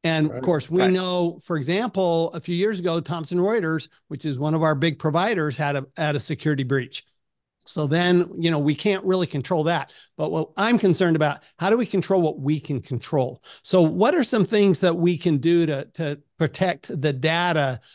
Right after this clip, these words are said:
Speaker 1: um, outside of the thumb drives, cameras, anything else that you can think of that, that we ought to be able to, we ought to be doing on a daily basis to protect the data, um, on our systems?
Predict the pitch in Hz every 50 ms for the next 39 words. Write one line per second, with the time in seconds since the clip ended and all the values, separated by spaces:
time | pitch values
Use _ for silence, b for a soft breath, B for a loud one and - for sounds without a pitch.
0 | b b b _ _ - 160 160 165 - - 185 196 202 202 - - 196 185 180
1 | 175 165 165 147 143 151 - - 170 160 156 139 151 156 156 156 151 151 147 143
2 | 123 - - - - - _ _ _ _ _ _ _ _ _ _ - 170 160 156
3 | 151 151 151 147 147 139 - b b b b b b 196 220 226 175 208 208 190
4 | 180 170 180 185 - - - - 170 165 156 143 - 156 143 131 - 170 160 160
5 | 160 151 143 135 127 143 135 - - _ - 151 165 156 - 180 180 196 185 185
6 | 180 165 156 160 156 151 151 147 147 160 - - 170 160 165 _ _ _ - 180
7 | 196 196 180 160 160 143 160 165 165 156 147 147 143 135 151 156 147 143 127 147
8 | 147 151 - - 151 135 - - 131 - 143 - - 165 151 - - 143 131 117
9 | 147 143 147 143 143 143 135 135 117 B B B B B B B _ - 160 151
10 | 147 139 - - 160 156 156 156 156 156 156 147 143 139 131 - - 147 - -
11 | 151 123 131 - -